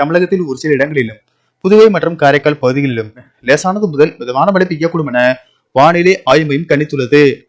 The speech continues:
மேலும் தமிழகத்தில் இன்றும் நாளையும் அதிகபட்ச வெப்பநிலையில் பொதுவாக பெரிய மாற்றத்திற்கான வாய்ப்பு குறைவு. ஏப்ரல் ஒன்று முதல் மூன்றாம் தேதி வரை தமிழகத்தில் அதிகபட்ச வெப்பநிலை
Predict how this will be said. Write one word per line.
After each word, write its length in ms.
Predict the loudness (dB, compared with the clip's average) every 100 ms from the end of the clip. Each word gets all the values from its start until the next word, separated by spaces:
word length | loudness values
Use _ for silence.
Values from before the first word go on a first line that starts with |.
| _ -4
மேலும் 220 | -2 0 -2
தமிழகத்தில் 420 | 0 0 0 -2 -2
இன்றும் 260 | -2 0 2
நாளையும் 360 | 2 0 -4 -12 _ -8
அதிகபட்ச 380 | -2 0 0 0 0
வெப்பநிலையில் 540 | 0 0 2 2 0
பொதுவாக 480 | -4 2 2 4 2 0 -4 _ _ 0
பெரிய 180 | 2 2
மாற்றத்திற்கான 580 | 2 0 0 -2 0 0 2
வாய்ப்பு 280 | 2 0 -4 -8
குறைவு. 340 | -4 0 2 2 0 _ -2 0
ஏப்ரல் 280 | 2 0 0 -2
ஒன்று 160 | -2 -2
முதல் 180 | -2 -4 -6
மூன்றாம் 360 | 0 0 0 0
தேதி 160 | -2 0
வரை 160 | -4 -6 _ _ -2
தமிழகத்தில் 440 | 0 0 2 2
அதிகபட்ச 360 | 2 0 -2 -2
வெப்பநிலை 340 | -2 0 0